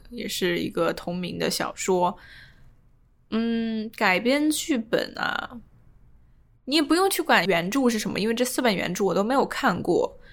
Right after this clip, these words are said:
然后，那我们就看这四个的文本好了。首先，Dune 它的改编难度是很大的，但是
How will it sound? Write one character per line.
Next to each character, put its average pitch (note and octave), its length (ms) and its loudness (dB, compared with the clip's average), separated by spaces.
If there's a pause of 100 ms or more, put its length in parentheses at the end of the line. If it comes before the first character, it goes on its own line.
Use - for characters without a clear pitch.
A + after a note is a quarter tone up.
(360)
然 A3+ 240 4
后， B3+ 500 4 (680)
那 D4 300 4
我 G#3+ 140 2
们 G3+ 140 2
就 E4+ 180 4
看 C4+ 300 0
这 A#3 100 2
四 A#3 240 -4
个 A3 100 2
的 F#3+ 120 2
文 F3+ 320 0
本 G#3 220 2
好 - 240 -4
了。 - 260 -8 (100)
首 A#3+ 220 6
先， C#4+ 180 2 (100)
Dune G4+ 380 6
它 C4 180 4
的 C4+ 80 2
改 - 240 -2
编 B3 240 0
难 G3 220 2
度 A#3 140 -2
是 - 180 0
很 - 500 0
大 A3 380 4
的， - 180 -12 (1400)
但 F#4 220 2
是 E4 720 2